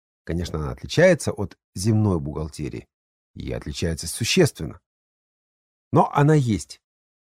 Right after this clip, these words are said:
Тут очень чётко на всём определённая цена. Эту главу можно подразделить на несколько разделов.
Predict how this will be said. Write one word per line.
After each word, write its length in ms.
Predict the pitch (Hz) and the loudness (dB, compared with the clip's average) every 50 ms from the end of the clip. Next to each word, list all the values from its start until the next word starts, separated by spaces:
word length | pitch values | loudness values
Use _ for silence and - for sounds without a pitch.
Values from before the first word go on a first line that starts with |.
| _ _ | _ _
Тут 220 | - 131 - - _ _ | -6 -6 -6 -6 _ _
очень 420 | - 226 226 220 - - 185 170 135 | 4 4 4 4 4 2 0 0 0
чётко 500 | - - 170 160 135 - - 107 147 - _ _ _ _ _ | 0 0 2 2 2 0 -2 -4 -4 -6 _ _ _ _ _
на 140 | - 98 110 | -2 -2 -2
всём 440 | 104 - - - 147 151 151 139 123 _ _ _ _ - | -2 -2 2 4 4 4 4 2 -2 _ _ _ _ -14
определённая 580 | - - 107 101 95 92 107 104 101 101 95 | -10 -4 -4 -2 0 2 2 2 2 0 0
цена. 400 | 87 - - 104 92 80 67 71 - _ _ _ _ _ _ _ _ _ _ _ _ _ _ _ _ _ _ _ _ _ _ _ _ _ _ - | -2 -4 -4 -4 -4 -4 -6 -8 -14 _ _ _ _ _ _ _ _ _ _ _ _ _ _ _ _ _ _ _ _ _ _ _ _ _ _ -10
Эту 340 | - 107 - 110 98 92 87 | -8 -4 0 0 0 0 -2
главу 600 | - - 104 104 104 101 98 92 107 131 135 113 | -4 -4 0 2 4 4 4 4 2 2 4 4
можно 380 | 98 95 95 92 90 95 92 | 4 2 2 2 2 0 -2
подразделить 560 | 87 - 85 92 90 78 - 98 98 110 101 - | -2 -2 -2 -2 -2 -2 0 0 0 0 0 0
на 40 | |
несколько 420 | 92 92 95 90 - 98 85 - 90 | 0 0 0 0 -2 -4 -2 0 0
разделов. 640 | 95 95 82 85 92 82 73 73 - - - _ | 0 0 0 -2 -2 -2 -2 -4 -8 -14 -20 _